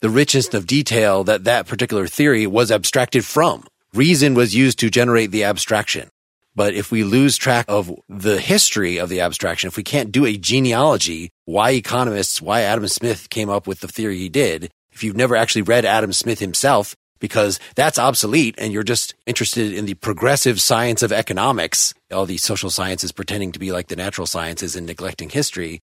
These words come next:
then you end up with false theories. And he says that when these theories are used to drive policy, they actually create individuals that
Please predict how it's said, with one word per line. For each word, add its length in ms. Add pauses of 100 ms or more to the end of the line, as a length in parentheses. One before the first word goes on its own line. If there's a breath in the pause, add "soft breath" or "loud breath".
then 440 (160)
you 720
end 220
up 240
with 160
false 340
theories. 340
And 100
he 60
says 220
that 80
when 160
these 380
theories 360 (160)
are 100
used 280
to 80
drive 580
policy, 680 (260)
they 120
actually 280
create 500
individuals 840
that 420